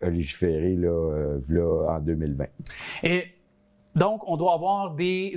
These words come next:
Speaker 2: appareils qui sont, euh, peut-être
Speaker 1: Certifiés.
Speaker 2: plus modernes, certifiés.
Speaker 1: Certifiés E P A ou C S A quatre cents, quatre point, euh, quatre cent quinze,
Speaker 2: Et
Speaker 1: B quatre cent quinze.
Speaker 2: OK, donc ces appareils-là vont quoi ? Ils vont être mieux construits pour,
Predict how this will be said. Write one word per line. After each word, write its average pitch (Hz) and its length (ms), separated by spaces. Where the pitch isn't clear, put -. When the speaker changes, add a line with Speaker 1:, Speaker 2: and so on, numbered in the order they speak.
Speaker 2:
appareils 185 560
qui - 100
sont, 175 640
euh, 139 460
peut-être - 120
Speaker 1:
Certifiés. 185 360
Speaker 2:
plus 226 60
modernes, 180 380
certifiés. - 720
Speaker 1:
Certifiés - 720
E 123 60
P 113 240
A 131 80
ou 123 320
C - 280
S 104 200
A 123 120
quatre 127 300
cents, 107 420
quatre 123 200
point, 98 640
euh, 92 60
quatre 120 200
cent 98 180
quinze, - 420
Speaker 2:
Et - 160
Speaker 1:
B - 20
quatre 113 200
cent 101 180
quinze. - 160
Speaker 2:
OK, 143 280
donc 202 320
ces 185 320
appareils-là 170 460
vont 160 420
quoi ? 180 300
Ils 165 60
vont 160 120
être 156 180
mieux 156 460
construits 202 800
pour, 180 540